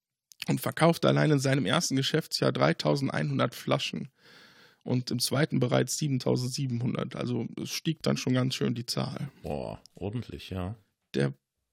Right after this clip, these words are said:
Speaker 1: Parfümeur selbst, also der Erfinder, war halt kinderlos, aber der Destillateur hatte zum Glück drei Söhne, die er zusammen mit Maria Magdalena Farina,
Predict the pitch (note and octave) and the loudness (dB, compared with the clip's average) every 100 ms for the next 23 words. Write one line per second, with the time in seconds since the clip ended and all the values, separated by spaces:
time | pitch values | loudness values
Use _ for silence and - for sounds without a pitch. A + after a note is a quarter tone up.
0 | - C#3+ - C#3 C#3 C#3 B2 A#2+ E3+ - | 0 2 4 6 8 6 8 8 6 6
1 | - C3 C3 A#2 A#2+ - D#3+ E3 D#3+ D#3+ | 4 4 4 4 4 6 6 8 8 6
2 | C#3 - B2+ C#3 B2+ - D3+ E3+ F3 F3+ | 2 0 2 4 4 4 6 6 6 6
3 | G3 - C#3 C#3 C#3 - - D3 C#3 E3+ | 4 2 4 6 4 4 4 2 4 6
4 | E3 D#3+ E3 - D3 C#3+ E3+ - - C#3 | 6 4 -2 0 2 2 0 -2 -8 -2
5 | C#3+ D3 C#3 C3+ D#3 D3 G3 - _ _ | 2 4 6 6 6 6 4 0 _ _
6 | _ - - - - - - - C#3 C#3+ | _ -20 -20 -20 -20 -20 -20 -4 6 6
7 | - C3+ C#3 D#3 C#3+ - C3+ C3 C#3 E3+ | 6 6 8 8 4 2 2 4 6 8
8 | E3 C#3+ - - - C#3 - C#3+ C#3 D#3 | 8 6 2 0 2 2 4 4 6 4
9 | C#3+ D3 C3 D#3 C3+ C#3 | 4 4 6 8 8 6